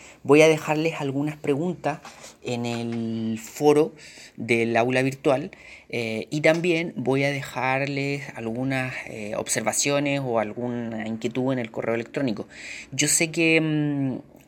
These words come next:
que el aula virtual, bueno, al parecer no estoy seguro, pero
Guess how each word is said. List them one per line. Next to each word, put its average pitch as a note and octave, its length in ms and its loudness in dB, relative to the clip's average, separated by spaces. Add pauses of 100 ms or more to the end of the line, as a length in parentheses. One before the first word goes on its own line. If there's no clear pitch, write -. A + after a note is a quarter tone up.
(120)
que A#2+ 300 4
el A#2+ 240 -2
aula D3 260 4
virtual, C3+ 360 -4
bueno, A2 240 -2
al G2 80 -4
parecer A2 360 -2
no A#2 80 -2
estoy A#2 220 -6
seguro, C3 340 0
pero G2+ 220 0